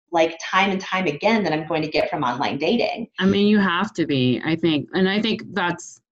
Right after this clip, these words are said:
Speaker 2: like, one of the reasons why sometimes I'm not, like, I totally remove myself from it because I'm like,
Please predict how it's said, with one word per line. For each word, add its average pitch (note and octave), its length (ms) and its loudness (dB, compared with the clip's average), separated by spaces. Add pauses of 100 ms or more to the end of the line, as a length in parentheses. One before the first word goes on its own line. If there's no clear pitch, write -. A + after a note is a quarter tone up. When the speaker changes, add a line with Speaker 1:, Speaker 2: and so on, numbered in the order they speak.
(200)
Speaker 2:
like, D#3 280 -2
one E3+ 260 2
of D#3+ 80 6
the D#3 80 6
reasons D#3 360 2
why C#3+ 200 0
sometimes D#3 500 2
I'm C#3 160 0
not, C3+ 400 0
like, C3+ 180 -6
I C#3 120 -2
totally D3 340 2
remove C#3+ 380 2
myself C#3+ 440 -2
from D#3+ 180 -2
it D3+ 140 -2
because E3 240 0
I'm D3+ 140 0
like, C#3 260 0